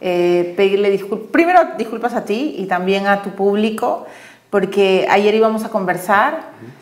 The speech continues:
Speaker 1: pero, bueno, tengo que cuidar a mis papás y mi prioridad siempre va a ser, eh,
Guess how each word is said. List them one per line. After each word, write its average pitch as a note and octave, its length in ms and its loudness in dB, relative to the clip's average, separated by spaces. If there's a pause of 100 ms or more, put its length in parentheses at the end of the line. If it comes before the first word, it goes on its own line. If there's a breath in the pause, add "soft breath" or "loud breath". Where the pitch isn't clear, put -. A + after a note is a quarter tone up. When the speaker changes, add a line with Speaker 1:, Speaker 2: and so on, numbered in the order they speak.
(280)
Speaker 1:
pero, F#3 920 2
bueno, F#3+ 380 -2 (360)
tengo B3+ 240 0
que C#4+ 80 4
cuidar G#3+ 300 4
a A#3+ 40 2
mis B3 120 -2
papás F#3 440 -2 (340)
y F#3 180 -6
mi F#3 80 0
prioridad F#3 720 2
siempre A3 300 0
va G3 80 2
a - 20 -2
ser, - 380 -4 (420 loud breath)
eh, F3 420 0